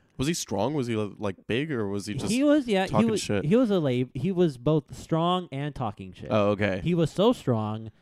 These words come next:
Speaker 2: they didn't know if he was talking
Speaker 1: <laughs>
Speaker 2: shit or
Speaker 1: He
Speaker 2: not.
Speaker 1: coulda, yeah, that's
Speaker 2: Yeah.
Speaker 1: good. My grandpa looked like a conquistador.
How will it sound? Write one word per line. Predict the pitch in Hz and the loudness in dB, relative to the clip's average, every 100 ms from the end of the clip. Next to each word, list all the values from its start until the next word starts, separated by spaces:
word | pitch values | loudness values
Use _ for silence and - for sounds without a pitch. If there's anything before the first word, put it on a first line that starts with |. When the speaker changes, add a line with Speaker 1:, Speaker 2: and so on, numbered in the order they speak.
| _ | _
Speaker 2:
they | - 127 | -2 0
didn't | 143 151 139 | 2 2 0
know | 135 143 147 117 | 2 4 4 2
if | 107 | 0
he | |
was | 110 - | -2 -2
talking | - 123 - | -2 0 0
Speaker 1:
<laughs> | |
Speaker 2:
shit | - 208 | 2 2
or | 139 | 2
Speaker 1:
He | |
Speaker 2:
not. | 120 113 - | 0 -2 0
Speaker 1:
coulda, | 135 117 | 0 2
yeah, | 113 107 | 4 4
that's | 104 104 | 4 2
Speaker 2:
Yeah. | 98 | 2
Speaker 1:
good. | 110 92 - - _ _ _ _ _ _ | 0 0 -8 -20 _ _ _ _ _ _
My | 123 | -2
grandpa | 147 143 139 135 | 0 0 0 2
looked | 120 107 - | 2 0 -2
like | 113 - _ _ _ _ _ _ | -4 -4 _ _ _ _ _ _
a | 104 95 95 - | 0 0 -2 -6
conquistador. | 110 101 127 - 104 90 85 | -6 -4 -4 -2 -4 -2 -4